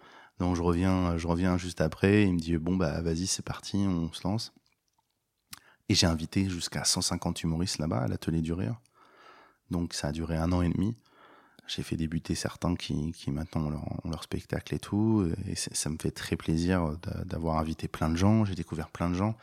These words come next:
L'avantage d'ouvrir son plateau, c'est que tu découvres des gens. En plus, c'était un plateau qui était difficile parce qu'il y avait des gens qui mangeaient des fois, et cetera. Donc, euh,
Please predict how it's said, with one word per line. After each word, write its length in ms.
L'avantage 400
d'ouvrir 240
son 160
plateau, 340
c'est 160
que 60
tu 120
découvres 280
des 140
gens. 240
En 120
plus, 140
c'était 200
un 60
plateau 240
qui 100
était 140
difficile 560
parce 160
qu'il 140
y 40
avait 120
des 100
gens 120
qui 160
mangeaient 380
des 80
fois, 300
et 20
cetera. 540
Donc, 280
euh, 40